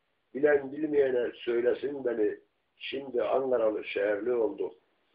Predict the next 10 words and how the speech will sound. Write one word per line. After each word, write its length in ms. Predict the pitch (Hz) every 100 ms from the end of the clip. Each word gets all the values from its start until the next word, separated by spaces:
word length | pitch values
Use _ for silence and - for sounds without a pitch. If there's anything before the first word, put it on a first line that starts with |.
| _ - _ _ _ _
Köyüm 420 | 127 156 160 -
Terzilidir, 760 | 143 151 143 151 175 170 147 113
yer 280 | 123 139 135
köye 320 | 135 147 147
bağlı. 540 | 147 135 123 110 107 _ _ _ _ _ -
Adım 360 | 131 156 165 156
İbrahim 480 | 151 151 156 151
Koç, 460 | 139 175 165 - -
aşığın 540 | 120 120 - 147 165 160
oğlu. 580 | 151 139 131 117 104